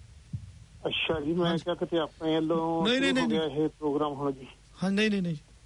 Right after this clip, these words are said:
Speaker 1: ਠੀਕ ਆ,
Speaker 2: ਹਾਂਜੀ।
Speaker 1: ਚਲੋ ਫਿਰ ਤਾਂ ਸੌਰੀ ਆ,
Speaker 2: ਨਹੀਂ, ਨਹੀਂ,
Speaker 1: ਹੁਣ
Speaker 2: ਨਹੀਂ।
Speaker 1: ਮੈਂ ਸ਼ੱਕ ਦੇ ਵਿੱਚ ਪੈ ਗਿਆ ਸੀ।
Speaker 2: ਨਹੀਂ, ਨਹੀਂ, ਨਹੀਂ,
Speaker 1: ਕਿਤੇ
Speaker 2: ਸ਼ੱਕ,
Speaker 1: ਆਪਣੇ
Speaker 2: ਸ਼ੱਕ
Speaker 1: ਵੱਲੋਂ
Speaker 2: ਤੁਹਾਡੀ,
Speaker 1: ਕਰਦੀ ਹੋਵੇ।
Speaker 2: ਪ-, ਅਸੀਂ ਜੇ ਹੋਏ ਵੀ ਤਾਂ ਅਸੀਂ ਜ਼ਰੂਰ ਤੁਹਾਡੇ ਨਾਲ ਸ-, ਵਿਚਾਰ ਵਟਾਂਦਰਾ ਕਰਾਂਗੇ।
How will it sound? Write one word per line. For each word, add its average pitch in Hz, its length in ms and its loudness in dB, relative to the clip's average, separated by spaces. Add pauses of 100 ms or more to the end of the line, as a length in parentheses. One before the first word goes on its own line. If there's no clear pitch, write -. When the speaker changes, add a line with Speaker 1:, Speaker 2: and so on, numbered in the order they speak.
(1300)
Speaker 1:
ਠੀਕ - 100 0
ਆ, 135 40 2
Speaker 2:
ਹਾਂਜੀ। 165 160 2 (160)
Speaker 1:
ਚਲੋ 131 180 2
ਫਿਰ 139 280 0
ਤਾਂ 127 300 -2
ਸੌਰੀ 135 400 0
ਆ, 143 60 2
Speaker 2:
ਨਹੀਂ, 143 100 2
ਨਹੀਂ, 175 100 2
Speaker 1:
ਹੁਣ 139 200 2
Speaker 2:
ਨਹੀਂ। 139 80 0
Speaker 1:
ਮੈਂ 135 60 0 (480)
ਸ਼ੱਕ 139 240 -4
ਦੇ 131 80 2
ਵਿੱਚ 131 160 0 (120)
ਪੈ 127 120 0
ਗਿਆ 131 140 2
ਸੀ। 131 100 -4
Speaker 2:
ਨਹੀਂ, 196 180 2
ਨਹੀਂ, 214 120 2
ਨਹੀਂ, 214 120 2
Speaker 1:
ਕਿਤੇ 214 100 2
Speaker 2:
ਸ਼ੱਕ, 185 220 0
Speaker 1:
ਆਪਣੇ - 160 2
Speaker 2:
ਸ਼ੱਕ 190 180 0
Speaker 1:
ਵੱਲੋਂ - 160 2
Speaker 2:
ਤੁਹਾਡੀ, 196 180 2
Speaker 1:
ਕਰਦੀ 196 220 0
ਹੋਵੇ। 220 240 0
Speaker 2:
ਪ-, 185 180 -4
ਅਸੀਂ 190 180 2
ਜੇ 208 140 2
ਹੋਏ 185 280 2
ਵੀ 208 120 2
ਤਾਂ 226 100 2
ਅਸੀਂ 226 100 2
ਜ਼ਰੂਰ 196 300 2
ਤੁਹਾਡੇ 196 280 2
ਨਾਲ 196 140 0
ਸ-, 175 80 0
ਵਿਚਾਰ 170 360 2
ਵਟਾਂਦਰਾ 165 400 2
ਕਰਾਂਗੇ। 165 400 2